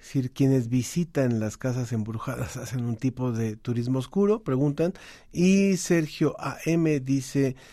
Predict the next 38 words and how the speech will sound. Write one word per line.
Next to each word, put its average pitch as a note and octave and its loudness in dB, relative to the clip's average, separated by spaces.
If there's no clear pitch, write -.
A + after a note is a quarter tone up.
"Creo D#3 2
que D#3+ 2
deben D#3 6
diferenciar C#3 2
turismo C#3 2
oscuro C#3+ 2
y C#3+ 2
turismo B2 0
extremo. D#3+ 2
El A2+ -6
turismo C#3+ 4
oscuro D#3 0
no C#3 2
siempre C3+ -2
te A#2+ -4
pone A#2+ 0
en A2 -2
riesgo D3 0
y A#2 0
hay B2+ 2
una A#2 2
dosis A2 -6
de A#2+ 0
morbo. C#3 2
El A2+ -6
caso D3 0
del C3 0
submarino D3 2
de C#3+ 2
los A#2 -4
millonarios B2 0
es B2+ -4
turismo B2+ -2
extremo C3 -2
principalmente". A#2+ -4
¿Qué D3 -4
opinas, A2+ -6
Ser? G#2+ -18